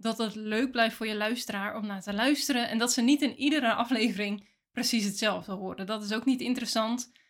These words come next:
Eh, ook niet voor jou als podcaster, maar ook niet voor je luisteraar. Dus ja, als je een bepaald standpunt hebt, dan kun je daar natuurlijk vaker over vertellen. Maar probeer er dan vanaf verschillende kanten aan te vliegen,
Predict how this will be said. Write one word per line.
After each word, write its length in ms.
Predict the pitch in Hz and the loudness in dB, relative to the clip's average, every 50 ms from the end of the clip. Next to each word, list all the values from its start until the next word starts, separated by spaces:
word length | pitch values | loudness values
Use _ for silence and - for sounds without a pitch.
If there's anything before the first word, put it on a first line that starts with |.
| _ _ _ _ | _ _ _ _
Eh, 160 | - 214 202 - | -6 -6 -2 0
ook 140 | - 285 262 | 0 2 4
niet 180 | 269 277 269 269 | 6 4 4 4
voor 100 | 277 254 | 2 2
jou 160 | 226 214 208 | 2 2 2
als 120 | 220 220 | 2 0
podcaster, 640 | - 277 277 - - 254 247 247 247 - 233 226 226 | -4 -6 -6 -4 -2 0 0 0 0 -2 -2 0 0
maar 220 | 208 196 185 - | 0 -2 -2 -2
ook 180 | - 214 214 208 | -4 -6 -4 -4
niet 180 | 202 196 196 - | -6 -6 -6 -6
voor 100 | - 202 | -8 -6
je 120 | 196 190 | -6 -4
luisteraar. 800 | 185 190 196 185 180 - - - 208 190 175 160 - 190 - _ _ _ _ _ _ _ _ _ _ _ _ | -4 -2 -2 -4 -4 -8 -12 -14 -12 -12 -12 -12 -14 -16 -18 _ _ _ _ _ _ _ _ _ _ _ _
Dus 280 | - 208 233 220 220 | -4 -2 -2 -2 -2
ja, 120 | 196 214 - | -2 -4 -4
als 260 | - - - 220 - | -4 -6 -6 -4 -2
je 60 | 254 | 0
een 60 | 240 | 0
bepaald 340 | 233 233 240 247 240 240 240 | 0 2 2 2 0 0 -2
standpunt 680 | - - - - 262 285 302 302 302 285 262 262 254 240 | -4 -6 -4 -2 0 0 0 0 0 0 0 2 2 2
hebt, 420 | 233 226 233 240 233 - - 214 | 2 0 0 0 -4 -8 -8 -4
dan 220 | 208 220 226 233 226 | -2 0 0 0 0
kun 140 | 240 247 | 2 2
je 120 | 262 285 269 | 4 4 4
daar 180 | 247 226 220 | 2 2 2
natuurlijk 420 | 214 214 202 214 226 208 196 196 - | 0 -2 -2 -4 -2 -2 -4 -4 -6
vaker 480 | - - 208 220 277 302 - 247 220 | -8 -8 -4 -2 -2 -2 -2 -4 -6
over 320 | - 208 202 196 185 196 180 | -4 -6 -6 -6 -6 -8 -10
vertellen. 540 | 175 196 196 - 214 226 254 277 294 359 359 _ _ _ _ _ _ _ | -12 -12 -8 -4 -2 -2 0 0 -2 -4 -6 _ _ _ _ _ _ _
Maar 240 | - 220 220 226 226 | -6 -4 -2 -2 -2
probeer 440 | - 254 202 202 226 233 269 277 269 | -2 -2 -2 0 0 0 2 2 0
er 100 | 262 240 | 0 0
dan 320 | 220 220 214 214 220 220 - | 2 2 2 2 0 -4 -6
vanaf 320 | - - 233 226 226 226 | -6 -4 -2 -2 -2 -2
verschillende 480 | - 240 - - 254 269 285 262 254 247 | -2 -4 -4 -2 -2 0 0 2 2 2
kanten 340 | 247 220 214 208 - 226 - | 2 0 0 0 -2 -4 -4
aan 200 | 247 262 277 269 | 0 0 0 0
te 100 | 262 220 | -2 -4
vliegen, 580 | 202 226 233 233 226 - 214 208 202 208 208 | -2 0 0 0 0 0 0 0 0 -2 -4